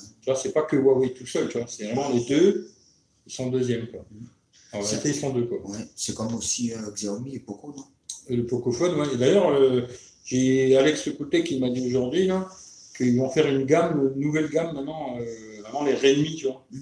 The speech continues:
Speaker 1: Tous les modèles Redmi, c'était Xiaomi.
Speaker 2: Mhm.
Speaker 1: Mais maintenant, ça va devenir, euh, une nouvelle gamme de, tu sais, il y aura Xiaomi,
Speaker 2: Xiaomi,
Speaker 1: Pocophone,
Speaker 2: Pocophone,
Speaker 1: Redmi, tu vois.
Speaker 2: Redmi.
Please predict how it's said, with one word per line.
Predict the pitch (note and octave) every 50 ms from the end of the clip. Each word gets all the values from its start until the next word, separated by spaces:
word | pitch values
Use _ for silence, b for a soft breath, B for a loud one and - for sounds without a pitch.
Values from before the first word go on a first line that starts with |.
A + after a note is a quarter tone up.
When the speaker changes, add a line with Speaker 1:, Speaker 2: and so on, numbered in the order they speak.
| -
Speaker 1:
Tous | - D#3
les | D3+
modèles | C#3+ C#3 C3+ C3+ C3
Redmi, | B2+ C3+ C3+ C#3 E3 G3+
c'était | G3 - - A#2+ A#2
Xiaomi. | A2+ - - C3+ B2+ B2 B2+ C#3+ F3+ G#3 G#3
Speaker 2:
Mhm. | - B C3 B B B B _ -
Speaker 1:
Mais | A2 A2+
maintenant, | A#2 D#3+ E3+
ça | - - C3+
va | B2+ B2
devenir, | B2 A#2 B2 C3+ D#3+ F3+ F3 C#3+
euh, | C3 B2 B2 B2 B2 A#2+ A#2+ A#2+ A#2+ A#2+ A#2+ A#2+
une | A#2+ B2+ C3
nouvelle | D3 C#3+ D#3 D3+ C#3+
gamme | C#3+ D#3 E3+ E3+ D#3+ D3+
de, | C#3 C3+ C3 C3 B2+ C3 B2+ B2+ B2+ B2 B2 B2 B2 B2 B2 B2 B2 A#2+ _ b b b b b b _ _ -
tu | - C3+
sais, |
il | C#3
y | C3+
aura | B2+ B2 B2 A#2 - -
Xiaomi, | - - - C#3+ C#3+ D3 C#3+ C#3+ D#3 F3 F#3+ G#3+ A3 G#3+
Speaker 2:
Xiaomi, | - - B2+ A#2 - C3+ D3+ D#3+ - -
Speaker 1:
Pocophone, | D#3+ D#3+ - E3 D#3+ - - D#3+ E3+ F#3+ G#3 G#3+
Speaker 2:
Pocophone, | - - - E3 - - -
Speaker 1:
Redmi, | B2+ D#3 D3+ C#3+ C#3 C3+ C3+
tu | - - A#2
vois. | A2+ -
Speaker 2:
Redmi. | B2 B2 C3 B2+ B2